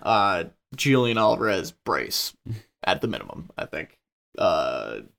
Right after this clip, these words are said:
we're not gonna see Haaland. We're not gonna see De Bruyne. We're not gonna see, uh, Ederson. We'll see Ortega. We'll see Stones. We'll see Kanji. We'll see Ake, all these guys. Um, they have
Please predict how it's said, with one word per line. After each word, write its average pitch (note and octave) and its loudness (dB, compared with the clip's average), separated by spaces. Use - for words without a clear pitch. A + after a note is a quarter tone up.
we're B2 4
not A#2 4
gonna A2+ -4
see B2+ 0
Haaland. A2 2
We're A2+ -4
not G2+ -6
gonna - -10
see - -4
De - -10
Bruyne. D2 -4
We're C#2 -8
not F2 -8
gonna - -10
see, G2 -6
uh, D2 2
Ederson. F2 0
We'll F#2 -4
see D2 -6
Ortega. B2 6
We'll A#2+ 2
see - -4
Stones. F#2 0
We'll F2 -10
see - -12
Kanji. - -4
We'll - -8
see F#2 -8
Ake, - -2
all - -6
these - -10
guys. - -10
Um, - -6
they A2+ 0
have A#2 -2